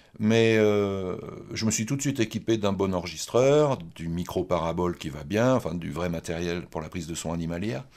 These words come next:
Et puis, bah, c'était, de toute façon, j'habitais en pleine brousse, hein. Moi, j'ai toujours habité dans des coins, euh, insensés, en fait, hein. À l'époque, j'habitais dans une clairière au milieu d'une forêt. On, on m'appelait l'homme des bois.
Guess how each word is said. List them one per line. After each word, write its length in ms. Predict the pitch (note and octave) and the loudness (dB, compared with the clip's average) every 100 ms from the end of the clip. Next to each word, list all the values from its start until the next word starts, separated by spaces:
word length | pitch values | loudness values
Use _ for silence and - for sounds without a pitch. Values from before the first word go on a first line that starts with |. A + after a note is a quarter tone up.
| - - - - - - | -20 -20 -20 -20 -20 -10
Et 100 | C#2+ | -8
puis, 240 | - D#2 D2+ | -8 -6 -6
bah, 120 | C2+ | -4
c'était, 300 | - D2 C#2 | -4 -6 -6
de 40 | C#2 | -8
toute 160 | - - | -8 -4
façon, 200 | F2 C3 | 0 0
j'habitais 440 | E2+ D#2 E2 E2+ | 0 -4 -2 -2
en 80 | F2 | -2
pleine 240 | G2 A2+ | 0 0
brousse, 280 | A#2+ A#2 - | 0 -4 -6
hein. 100 | F#2+ | -6
Moi, 160 | G2 F2 | -4 -4
j'ai 160 | E2 | -6
toujours 260 | D#2 G2 G#2 | -6 0 2
habité 460 | E2+ D#2+ - A2 G2+ | 2 -2 -2 0 0
dans 160 | E2 | -2
des 120 | D#2 | -4
coins, 200 | - G2+ | -4 -4
euh, 280 | G2 F2 D#2 | -2 -2 -4
insensés, 520 | D#2+ F#2 G2 F2 E2 E2 | -4 -6 -6 -6 -6 -10
en 60 | |
fait, 300 | E2+ F2 - | -10 -10 -8
hein. 120 | F2 A2+ - - - | -8 -10 -14 -14 -4
À 100 | E2+ | -4
l'époque, 380 | F2+ B2 A#2+ | 0 0 0
j'habitais 440 | F#2+ G2 F#2 G2+ A2 | 0 -2 -2 2 4
dans 120 | G#2 | 4
une 180 | F#2 F#2 | 0 -2
clairière 440 | A#2 G#2+ A2 B2 | 2 4 4 2
au 40 | A2+ | 0
milieu 220 | G2 G#2+ | 0 0
d'une 160 | G2+ | -2
forêt. 340 | F#2 G#2+ F#2+ G2+ _ _ _ _ _ _ - _ - | -2 -4 -4 -10 _ _ _ _ _ _ -20 _ -4
On, 260 | F2 F2 G2 | -2 0 0
on 100 | F#2+ | 2
m'appelait 360 | F2+ G2+ A#2+ | 0 4 4
l'homme 240 | A2 G#2+ A2 | 8 6 6
des 100 | A2 | 2
bois. 300 | G2 F#2+ | 0 -4